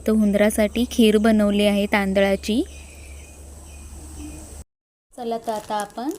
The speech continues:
वरीचे तांदूळ घेऊन त्याचा भात बनवूया. गणपतीचा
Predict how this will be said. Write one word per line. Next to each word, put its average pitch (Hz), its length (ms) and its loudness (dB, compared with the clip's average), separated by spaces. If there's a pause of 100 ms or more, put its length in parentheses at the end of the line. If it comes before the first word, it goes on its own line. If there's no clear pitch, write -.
(240)
वरीचे 226 480 2
तांदूळ 214 420 -4 (240)
घेऊन 220 340 -2
त्याचा 220 320 -2
भात 202 380 -4
बनवूया. 202 680 -2 (2250)
गणपतीचा 214 680 -4